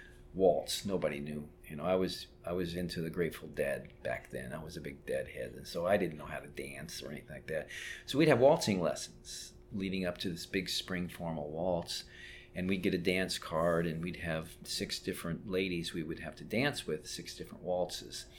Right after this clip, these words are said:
And it was, again, teaching us the beauty of dance and manners, really, how to ask a lady out onto the dance floor without making a fool of yourself. And it was just this, it was transforming. You know, it, it was a magical evening.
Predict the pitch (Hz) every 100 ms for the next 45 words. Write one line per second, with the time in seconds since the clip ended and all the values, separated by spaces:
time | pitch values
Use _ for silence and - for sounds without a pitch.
0 | - - - - - 120 139 139 - -
1 | 113 139 113 98 - 123 123 - 104 95
2 | 90 - - 87 85 95 104 98 90 82
3 | - 85 82 76 - 107 131 170 214 107
4 | 69 57 - - 107 76 71 82 95 104
5 | 92 101 95 - 92 92 90 90 78 80
6 | 87 113 110 90 78 76 - 71 85 87
7 | 82 71 73 82 73 - 92 80 64 -
8 | - - 117 - - - - - - -
9 | 110 113 104 - 110 - 101 - - -
10 | 95 87 - 104 90 - - 87 - -
11 | - - - 82 78 82 82 73 82 87
12 | 82 85 90 90 90 - 80 62 - -
13 | -